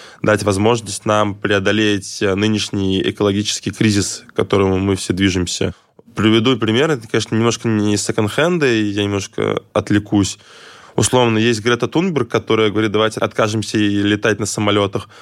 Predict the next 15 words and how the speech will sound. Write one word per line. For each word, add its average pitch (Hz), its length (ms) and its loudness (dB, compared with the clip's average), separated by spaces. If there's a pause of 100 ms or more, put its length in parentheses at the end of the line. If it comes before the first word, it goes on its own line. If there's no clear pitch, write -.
(100)
А 110 100 0
есть 139 120 0
ученый, 135 320 0
который 110 240 -2
заберет 104 400 0
самолет 110 400 2
на 110 80 0
водороде, 110 580 2
который 104 340 -2
не 104 100 0
будет 117 180 -2
разрушать, 110 720 0
э, 104 60 2
озоновый 104 640 0
слой. 95 440 -2